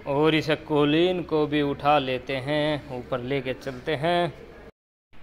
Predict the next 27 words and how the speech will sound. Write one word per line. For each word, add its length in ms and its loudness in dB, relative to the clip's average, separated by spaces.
ये 100 4
देख 220 8
लो, 120 6
ये 160 8
रही 140 4
मेरी 180 4
छोटी 380 0
baby, 460 4
और 240 2
ये 420 6
घूमने 400 2
की 100 2
तलाश 360 6
में 140 2
है। 260 6
ये 80 -4
सोच 320 0
रही 140 4
है 160 8
कि 120 0
मैं 340 4
गोदी 260 -4
ले 140 4
लूँ 200 4
और 100 4
घुमा 300 -2
दूँ। 200 -2